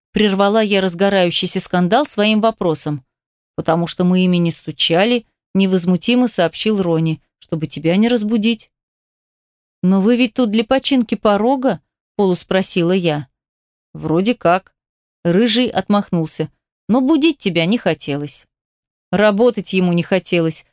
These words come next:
с сарказмом пояснил Брок. "А ты не возражал", парировал брат. "Верно", сказал тот,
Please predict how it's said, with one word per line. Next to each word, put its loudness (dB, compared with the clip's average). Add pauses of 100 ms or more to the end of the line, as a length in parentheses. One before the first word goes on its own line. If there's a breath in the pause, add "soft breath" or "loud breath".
(140)
с -6
сарказмом 0
пояснил 0
Брок. -4 (580)
"А -2
ты -2
не 4
возражал", 2 (520)
парировал 0
брат. -2 (680)
"Верно", 0 (420)
сказал 0
тот, 0